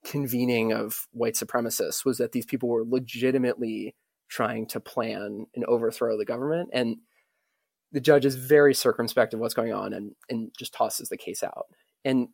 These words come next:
the way that this gets played, which I think is interesting and happens again later in a case that we'll talk about in a bit, is that it,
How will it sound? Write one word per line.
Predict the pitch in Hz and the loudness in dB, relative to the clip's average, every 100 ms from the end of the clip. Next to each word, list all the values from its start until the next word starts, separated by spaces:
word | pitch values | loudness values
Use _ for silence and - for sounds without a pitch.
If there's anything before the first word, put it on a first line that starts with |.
| _ | _
the | 151 | 0
way | 143 165 | 4 6
that | 185 - | 4 0
this | 147 | 0
gets | - 139 | 4 2
played, | - 196 196 | 2 2 4
which | 139 123 - | 2 0 0
I | |
think | 135 127 | 2 4
is | 120 | 4
interesting | 139 143 - 127 | 4 4 4 2
and | 113 107 - _ _ _ _ _ | 2 0 -6 _ _ _ _ _
happens | 151 147 139 | 2 4 4
again | 127 131 135 123 | 4 4 4 4
later | 123 117 | 6 6
in | 113 113 | 4 0
a | - | -2
case | 127 - | 0 2
that | 113 | 0
we'll | |
talk | 107 117 | 2 2
about | 113 107 | 2 -2
in | |
a | 135 | 2
bit, | 160 160 | 4 4
is | 123 | 6
that | 117 | 4
it, | 113 - | 4 2